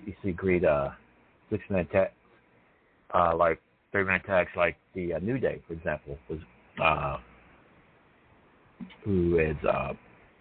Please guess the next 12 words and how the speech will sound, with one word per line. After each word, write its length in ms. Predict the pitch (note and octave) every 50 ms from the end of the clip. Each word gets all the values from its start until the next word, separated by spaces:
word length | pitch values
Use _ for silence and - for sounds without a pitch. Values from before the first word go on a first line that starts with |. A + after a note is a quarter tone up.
| _ _ _ _ _ _ _ _ _ _ -
one 160 | - A2 A2
of 40 | A2
the 60 | G#2
more 80 | G2 F#2+
popular, 460 | - - C3 C3+ C3 - F#2 E2 D#2+ D2+ - _ _ _ _ _ _ -
uh, 480 | D#2 D2+ D2 D2 C#2+ C#2 C#2 C#2+ C#2+ - - _ _ - - -
trios 360 | G2+ F2 D#2 D2 C#2 C#2+ C#2+ - - - _ _ _ _ _ - - _ _ _ -
in 60 | F2+
the 60 | F2+
wrestling 340 | F#2 F2 E2 - - E2 D2+
world 140 | D#2+ D2+ C#2+
these 100 | D2 D2